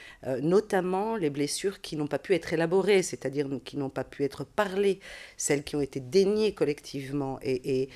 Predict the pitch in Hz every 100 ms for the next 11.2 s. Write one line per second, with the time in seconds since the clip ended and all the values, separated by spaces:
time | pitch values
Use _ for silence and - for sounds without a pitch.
0 | - - 160 180 185 160 151 151 151 -
1 | - - - 160 143 147 139 - - -
2 | - 156 143 - - - - 233 - 269
3 | 233 160 147 - 156 135 - - 131 143
4 | - 131 127 120 - 147 143 - 147 -
5 | 156 147 151 - 143 143 147 226 247 -
6 | - - - 156 - 139 131 143 151 190
7 | 180 180 156 190 - 151 - 156 143 -
8 | 120 - 117 113 131 170 165 147 123 -
9 | - - 143 120 - 110 110 131 160 147
10 | 165 269 262 - - 135 131 120 120 190
11 | 185 127